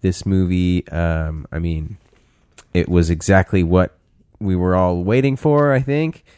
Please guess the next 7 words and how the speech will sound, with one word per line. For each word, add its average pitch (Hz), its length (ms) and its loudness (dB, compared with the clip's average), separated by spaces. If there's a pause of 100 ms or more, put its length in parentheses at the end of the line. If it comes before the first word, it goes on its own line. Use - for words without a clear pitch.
(240)
and 95 240 -2
more. 151 520 -2 (440)
I - 40 -4
mean, 85 420 -4 (580)
the, 90 160 -6 (160)
the 95 160 2
Deke, 98 380 -2